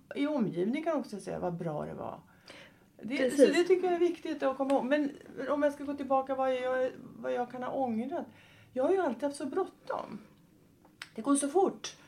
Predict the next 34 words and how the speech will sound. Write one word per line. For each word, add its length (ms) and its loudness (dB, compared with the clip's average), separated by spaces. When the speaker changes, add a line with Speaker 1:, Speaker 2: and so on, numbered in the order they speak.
Speaker 1:
Och 60 -4
ibland 240 8
tar 80 4
jag 100 4
besluten 300 0
Speaker 2:
Mm. 20 2
Speaker 1:
för 100 -4
fort. 500 -2
Och 180 -2
så 120 -4
det 140 -4
jag 300 2
är 100 -2
inne 400 0
i 40 -2
nu 160 4
är 260 6
en 100 2
ny 180 -2
fas, 680 -4
eh, 280 -6
som 360 -2
jag 120 -12
börjar 180 -4
tänka 300 -6
på 140 -8
att, 160 -6
apropå 320 -2
mod. 580 4
Det, 200 -2
mod 460 2
är 160 -2
också 300 -4
liksom, 240 -6